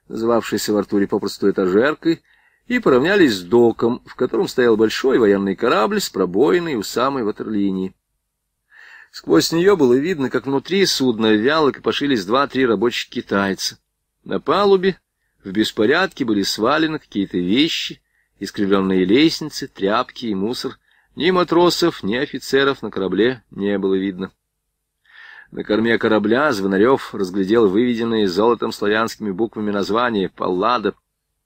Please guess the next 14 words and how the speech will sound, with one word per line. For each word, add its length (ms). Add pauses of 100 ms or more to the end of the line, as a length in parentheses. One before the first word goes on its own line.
(120)
Дальше 480
от 100
берега 480 (720)
виднелся 540
массивный 520
броненосец 680
с 160
двенадцатидюймовыми 1120
башнями 720
на 100
носу 420
и 60
на 80
корме. 380